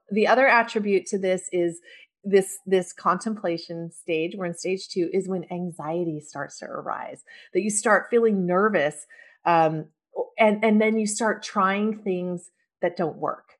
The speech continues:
Okay. So now you're having anxiety and now you're like, "Oh, maybe I need to do something." And so you just start trying things, right? And this likens it to health again. Uh, example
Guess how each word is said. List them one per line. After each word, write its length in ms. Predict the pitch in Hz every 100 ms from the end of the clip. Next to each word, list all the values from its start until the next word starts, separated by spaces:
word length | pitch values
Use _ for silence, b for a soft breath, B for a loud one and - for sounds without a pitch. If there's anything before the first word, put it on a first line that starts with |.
| _ _ _ _ _ 185
Okay. 400 | - 185 165 165 B
So 360 | - 220 180 180
now 200 | 220 240
you're 140 | 269
having 260 | 254 247 220
anxiety 520 | 208 202 170 170 175
and 100 | 180
now 120 | 190
you're 80 | 220
like, 160 | 196 208
"Oh, 180 | 190
maybe 240 | 196 202 226
I 60 |
need 140 | 220 214
to 60 | 175
do 140 | 208
something." 320 | 214 175 175
And 120 | 180
so 80 | 175
you 100 | 226
just 160 | 214 254
start 240 | - 214
trying 380 | - 226 226 226
things, 340 | 208 - - _ B B -
right? 220 | 202 202
And 140 | 202
this 160 | 196 196 _
likens 340 | 185 180 196
it 120 | 190 202
to 80 |
health 300 | 226 202 180
again. 460 | 202 190 165 170 185 -
Uh, 60 | -
example 600 | - 185 190 170 185 180